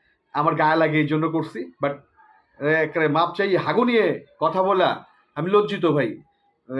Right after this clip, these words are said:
আমি ওনার চেহারা এখনো দেখি নাই, জানিও না। অনেকে বলছে যে এইটা, এটা আমি, আমি দেখে আমার কেমন কেমন মনে হয়েছে, আমি কি ভাই এটা অদ্ভুত একটা ব্যাপার। এই টাইপের আর্টিস্ট বাংলাদেশে আছে আমি নিজেও জানি না।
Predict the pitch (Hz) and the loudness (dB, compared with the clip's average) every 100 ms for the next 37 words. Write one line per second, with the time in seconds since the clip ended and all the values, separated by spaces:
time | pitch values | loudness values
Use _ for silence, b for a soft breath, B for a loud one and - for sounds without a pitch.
0 | 147 165 196 214 214 214 208 208 214 214 | -2 -2 2 0 2 2 4 4 2 0
1 | 196 202 233 262 b b b - 131 185 | 0 0 -4 -4 b b b -12 -2 0
2 | 185 214 220 262 190 190 185 180 180 190 | 2 2 2 2 0 0 0 0 0 0
3 | 190 180 175 170 175 165 175 156 160 156 | 2 4 2 2 2 2 2 2 0 2
4 | 170 170 156 151 139 B B - 220 233 | 2 2 0 0 -2 B B -2 0 2
5 | 214 180 175 233 220 151 135 139 156 - | 0 0 0 0 0 0 -2 -4 -6 -8
6 | 247 254 190 143 127 127 - - _ _ | 0 0 2 0 0 -4 -8 -14 _ _
7 | - 202 175 208 208 180 165 165 147 143 | -2 -2 -2 -4 -2 -2 0 0 0 -2
8 | 135 147 170 175 175 180 165 165 160 156 | -4 -2 -4 -2 -2 0 0 0 -2 -2
9 | 151 147 147 156 147 180 160 151 185 214 | -2 -4 -2 -2 -2 -2 -2 -2 0 2
10 | 175 151 107 90 | 2 0 -4 -14